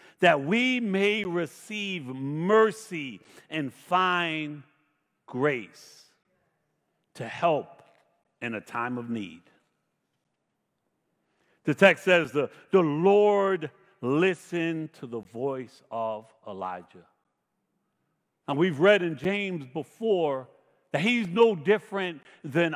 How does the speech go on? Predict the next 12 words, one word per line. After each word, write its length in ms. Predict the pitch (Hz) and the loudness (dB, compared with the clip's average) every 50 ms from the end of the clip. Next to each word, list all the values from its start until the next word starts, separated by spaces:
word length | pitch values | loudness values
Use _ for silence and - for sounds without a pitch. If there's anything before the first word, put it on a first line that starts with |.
| - | -2
us. 720 | - 156 160 180 202 208 220 214 - - - - - - - - - _ _ _ _ _ _ _ _ _ _ _ _ _ _ _ _ _ _ - | 0 0 2 2 2 0 0 -2 -8 -16 -20 -20 -20 -20 -20 -20 -20 _ _ _ _ _ _ _ _ _ _ _ _ _ _ _ _ _ _ -2
He's 260 | - 247 240 220 180 | 0 0 0 2 2
a 100 | 240 240 | 2 2
man, 560 | 226 214 208 220 247 269 294 277 247 196 160 - - - _ _ _ _ _ _ _ _ _ _ _ _ _ _ _ - | 2 2 0 0 0 0 -2 -4 -6 -6 -8 -12 -18 -20 _ _ _ _ _ _ _ _ _ _ _ _ _ _ _ -10
and 200 | 165 175 160 151 | -8 -8 -6 -4
the 80 | 160 165 | -4 -4
Lord 680 | 156 151 190 233 240 220 170 147 139 123 120 117 110 _ _ _ _ _ _ _ _ _ _ _ _ _ - | -4 0 2 4 4 4 2 0 -2 -4 -6 -10 -12 _ _ _ _ _ _ _ _ _ _ _ _ _ -8
listens. 840 | 127 127 135 120 - - - 104 95 107 110 _ _ _ _ _ _ _ _ _ _ _ _ _ _ _ _ _ _ _ _ _ _ _ _ _ _ _ _ _ _ _ - | -4 -4 -4 -4 -6 -12 -20 -20 -20 -20 _ _ _ _ _ _ _ _ _ _ _ _ _ _ _ _ _ _ _ _ _ _ _ _ _ _ _ _ _ _ _ _ -6
He 100 | 208 196 | -6 -4
hears 400 | - - 240 247 240 240 180 - | -4 -4 -4 -4 -4 -6 -8 -8
his 160 | 233 196 - | -10 -12 -12
children. 560 | - - - 330 320 294 180 151 135 117 - | -14 -14 -12 -10 -10 -10 -10 -12 -14 -18 -18